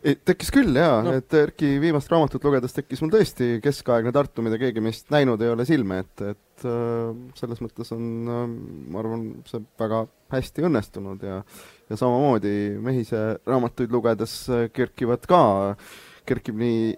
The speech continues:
Speaker 1: nii see Pöide linnus, millest ju ka mitte midagi järele ei ole peale kiriku.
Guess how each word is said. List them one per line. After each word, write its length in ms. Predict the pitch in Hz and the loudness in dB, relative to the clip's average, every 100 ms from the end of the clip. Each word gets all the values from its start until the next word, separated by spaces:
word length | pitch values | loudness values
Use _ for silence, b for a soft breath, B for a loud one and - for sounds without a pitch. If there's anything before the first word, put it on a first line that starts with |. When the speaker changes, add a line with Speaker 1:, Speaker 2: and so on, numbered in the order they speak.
| 135 | 4
Speaker 1:
nii 200 | 135 123 | 6 6
see 280 | - 117 120 - | 4 2 2 4
Pöide 340 | 151 139 110 | 6 8 6
linnus, 380 | 131 175 135 113 | 4 6 4 2
millest 320 | 123 117 113 | 0 -2 -2
ju 160 | 120 113 - - | -4 -6 -4 -2
ka 80 | - | -2
mitte 220 | 98 98 | -2 -6
midagi 320 | 95 92 92 | -6 -6 -6
järele 240 | 92 90 | -6 -4
ei 40 | 92 | -4
ole 60 | 92 | -4
peale 180 | 92 92 | -6 -6
kiriku. 380 | 104 87 - | -6 -8 -10